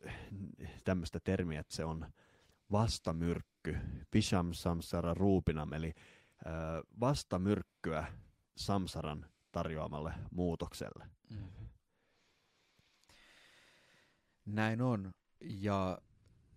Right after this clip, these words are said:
Speaker 2: siis joogankin parista voi löytyä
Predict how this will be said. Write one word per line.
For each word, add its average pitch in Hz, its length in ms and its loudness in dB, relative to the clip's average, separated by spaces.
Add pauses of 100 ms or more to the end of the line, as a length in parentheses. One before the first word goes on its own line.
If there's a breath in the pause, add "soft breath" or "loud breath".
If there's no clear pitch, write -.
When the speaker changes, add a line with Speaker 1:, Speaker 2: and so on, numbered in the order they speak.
(120)
Speaker 2:
siis - 600 -6 (460)
joogankin 113 600 -4
parista 110 500 -8
voi 104 220 -8
löytyä 107 580 -6